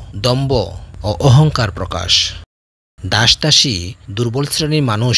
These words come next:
এবং জীবজন্তুর সাথে নিষ্ঠুর আচরণ করা, প্রতিবেশীকে কষ্ট দেয়া, মুসলমানদের কষ্ট ও গালি দেয়া, আল্লাহর বান্দাদের কষ্ট দেয়া, অহংকার ও গৌরব প্রকাশে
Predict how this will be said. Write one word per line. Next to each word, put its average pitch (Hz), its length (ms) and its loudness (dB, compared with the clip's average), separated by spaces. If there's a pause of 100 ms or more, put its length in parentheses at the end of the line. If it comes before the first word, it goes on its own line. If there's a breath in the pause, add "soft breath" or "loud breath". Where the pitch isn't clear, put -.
এবং 104 220 -4 (120)
জীবজন্তুর 117 540 -2
সাথে 120 280 -2
নিষ্ঠুর 117 500 -2
আচরণ 117 420 -8
করা, 85 240 -8 (680)
প্রতিবেশীকে 143 800 2 (220)
কষ্ট - 280 -4
দেয়া, 90 260 -8 (720)
মুসলমানদের 143 640 2
কষ্ট - 320 0 (120)
ও 101 140 -6
গালি 101 260 -2
দেয়া, 95 240 -4 (840)
আল্লাহর 127 420 4
বান্দাদের 117 520 -2
কষ্ট - 360 -2
দেয়া, 92 240 -6 (760)
অহংকার 139 560 6
ও 101 160 -8
গৌরব 110 460 0
প্রকাশে 117 480 0